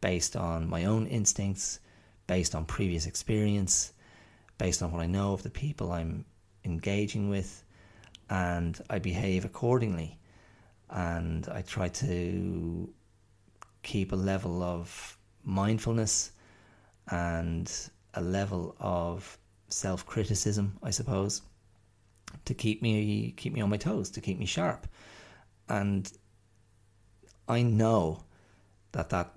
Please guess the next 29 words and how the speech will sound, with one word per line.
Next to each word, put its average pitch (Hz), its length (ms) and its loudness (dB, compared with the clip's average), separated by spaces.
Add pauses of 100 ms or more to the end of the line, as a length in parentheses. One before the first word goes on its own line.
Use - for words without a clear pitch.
that 110 180 4
is 98 100 0
what - 220 -2
works 98 280 0
best 98 360 -2
for - 160 -2
me, 92 300 2
a 85 60 -2
certain 98 460 4
level 92 480 0
of 87 500 -4 (640)
thoughtfulness, - 840 2
a - 40 -4
certain 95 340 2
level 85 200 0
of 82 80 -4
consideration, 85 960 -2
a - 60 -6
certain - 320 -2
level 82 200 -2
of - 80 -8
conscientiousness - 1080 -2 (480)
that 85 260 0 (120)
is 87 440 0 (1200)
sometimes 120 720 2
inwardly 139 380 6
directed. 156 460 2 (320)
It's - 160 0
sometimes 98 760 0